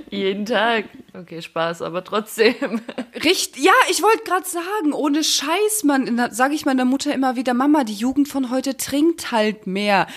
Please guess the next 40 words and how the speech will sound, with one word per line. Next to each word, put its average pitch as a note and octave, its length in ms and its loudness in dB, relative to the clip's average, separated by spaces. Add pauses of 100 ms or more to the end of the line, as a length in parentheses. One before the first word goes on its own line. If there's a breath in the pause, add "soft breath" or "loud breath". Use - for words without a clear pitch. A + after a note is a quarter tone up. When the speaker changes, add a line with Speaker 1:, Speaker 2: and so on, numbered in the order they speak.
(120)
Speaker 2:
Da A3+ 100 2
trinkst D4+ 320 2
du D#4 40 4
halt D4 120 4
mal C#4+ 60 6
eine C4 100 4
f-, B3 260 -2
halbe G3+ 380 0
Woddy G3+ 300 0
mit, G3 340 -4
keine G3+ 300 -2
Ahnung, G3 280 2
Red F#3+ 300 -4
Bull G3+ 240 4
oder G3 260 6
O-Saft F3 540 0
oder E3+ 200 0
was, D#3+ 360 -2
ne? F#3 280 0 (380 loud breath)
Oder A3+ 160 4
du B3+ 160 2
trinkst D#4 320 2
halt E4 140 0
mal C#4+ 80 2
eine C4 180 2
halbe G#3 380 0
Wa-, G3 220 2
Weinflasche G3 580 -2
allein.“ E3 340 -8
Speaker 1:
Hä, G#3 300 4
Marie, A#3+ 360 6
wir C4 120 6
sind A#3+ 160 2
keine B3 360 4
fucking B3 360 2
sechzehn A#3+ 560 0
mehr. A3+ 180 4
Was A3 140 2
für G#3+ 320 -6
Woddy? A#3+ 800 2